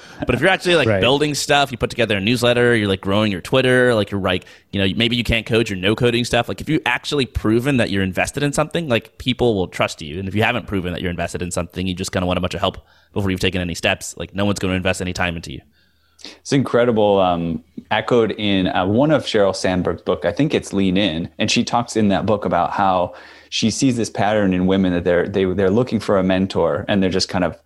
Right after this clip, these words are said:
Speaker 3: thinking, "Do I just go up and ask someone to be my mentor?" And she kind of says, so first of all, it doesn't just apply to women, it applies to all kinds of different people. And this idea that I'm just gonna approach someone and they're gonna be my mentor. And she says, "No,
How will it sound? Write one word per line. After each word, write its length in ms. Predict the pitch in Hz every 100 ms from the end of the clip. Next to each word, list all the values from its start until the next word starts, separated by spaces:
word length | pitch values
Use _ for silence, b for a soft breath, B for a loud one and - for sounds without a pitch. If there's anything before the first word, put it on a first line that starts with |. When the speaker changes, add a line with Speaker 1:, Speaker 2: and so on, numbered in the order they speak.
| _ _ -
Speaker 3:
thinking, 240 | 113 107
"Do 140 | 110
I 60 | 104
just 220 | 101 101
go 160 | - 101
up 140 | 98
and 120 | 92 82
ask 320 | 85 85 -
someone 300 | - 90 90
to 60 | 87
be 140 | 87
my 160 | 80 82
mentor?" 600 | 101 117 104 85 85 - b b
And 140 | 101
she 160 | 98 110
kind 220 | - 107
of 100 | 98
says, 360 | - 90 92 - _ b b
so 180 | - 117 - -
first 200 | 143 139
of 80 | 107
all, 80 | 98
it 80 |
doesn't 220 | - 127 104
just 160 | 95
apply 240 | 90 98 87
to 80 |
women, 260 | 85 117 87
it 40 |
applies 260 | 80 - 95
to 60 | -
all 320 | - 110 110
kinds 300 | - 104 92
of 80 | 87
different 280 | 73 - -
people. 400 | 78 - - - B B B
And 180 | 110 110
this 160 | 110 98
idea 480 | 101 95 131 120
that 360 | 107 95 95 - B B B
I'm 100 | 120
just 220 | 117 120 -
gonna 160 | 113
approach 320 | 95 - 110
someone 320 | - 95 95 90
and 100 | 92
they're 100 | 90
gonna 120 | 87
be 100 | 85
my 120 | 80
mentor. 360 | 90 104 - 76
And 160 | 90
she 120 | -
says, 220 | 101 87 85
"No, 480 | 113 135 80 -